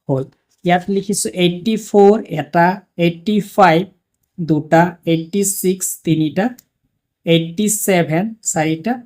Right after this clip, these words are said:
এইটটি এইট, এইটটি এইট পাঁচটা হৈ গ'ল। এটা, দুটা, তিনিটা, চাৰিটা, পাঁচটা। পাঁচটা ক্ৰমিক যৌগিক সংখ্যা। এয়া হৈছে আঠ নম্বৰৰ সমাধান।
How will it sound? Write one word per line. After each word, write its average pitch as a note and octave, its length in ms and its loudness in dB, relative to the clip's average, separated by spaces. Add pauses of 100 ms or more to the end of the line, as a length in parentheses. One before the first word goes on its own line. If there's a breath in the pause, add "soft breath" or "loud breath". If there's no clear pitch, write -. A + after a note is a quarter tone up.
(680)
এইটটি E3+ 440 -4 (380)
এইট, F3 260 4 (880)
এইটটি E3 400 -2 (300)
এইট A#3 180 2 (600)
পাঁচটা D#3 360 -2
হৈ C#3+ 120 -2
গ'ল। C#3+ 100 0 (100)
এটা, G3 160 2 (160)
দুটা, E3 240 0 (140)
তিনিটা, D3+ 320 2 (120)
চাৰিটা, C#3+ 300 0 (100)
পাঁচটা। C#3 300 -8 (580)
পাঁচটা E3+ 380 0 (480)
ক্ৰমিক E3 360 4 (520)
যৌগিক D3 540 2 (260)
সংখ্যা। C#3 340 -4 (440)
এয়া E3 200 4
হৈছে F3 240 -6 (180)
আঠ D#3 80 -6 (120)
নম্বৰৰ D3 280 -2 (440)
সমাধান। D3 440 -4